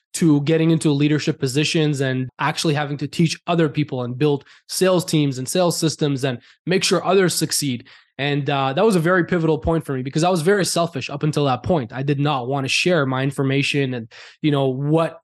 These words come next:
led me to my levels of success because I wanted to win. I wanted to be top of the boards. I wanted to crush the company records, industry records. And that was always my sole focus. So for me to share information was,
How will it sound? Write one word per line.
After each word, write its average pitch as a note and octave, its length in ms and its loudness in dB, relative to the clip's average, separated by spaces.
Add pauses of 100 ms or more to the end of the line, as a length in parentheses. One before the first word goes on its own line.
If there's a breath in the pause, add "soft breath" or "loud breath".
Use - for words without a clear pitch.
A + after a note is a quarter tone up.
(120)
led E3 380 0
me E3 160 6
to D#3+ 160 2
my D3+ 220 2
levels D3+ 320 0
of C#3+ 100 -4
success F#3 360 -2
because E3+ 220 0
I E3+ 120 2
wanted G3 300 2
to F#3 60 2
win. F3 240 4
I A#2+ 120 -4
wanted C#3 240 -2
to D3 80 -4
be C3+ 100 0
top C3 220 -2
of C#3+ 40 0
the C3+ 60 0
boards. C#3 420 0 (280 loud breath)
I C3 80 -2
wanted C#3 260 0
to C#3+ 80 -4
crush C#3+ 500 -2
the C3+ 100 -2
company D3+ 360 0
records, D3 480 0
industry D3+ 400 0
records. D3 400 0
And C#3 140 -2 (340 loud breath)
that F#3 140 2
was F3 100 4
always E3+ 340 4
my D3 200 0
sole D#3 320 2
focus. D3+ 420 -4
So C#3 160 -4
for D#3 140 -2
me D#3+ 120 4
to D#3 80 2
share D#3+ 300 2
information C#3+ 540 0
was, A#2+ 260 -6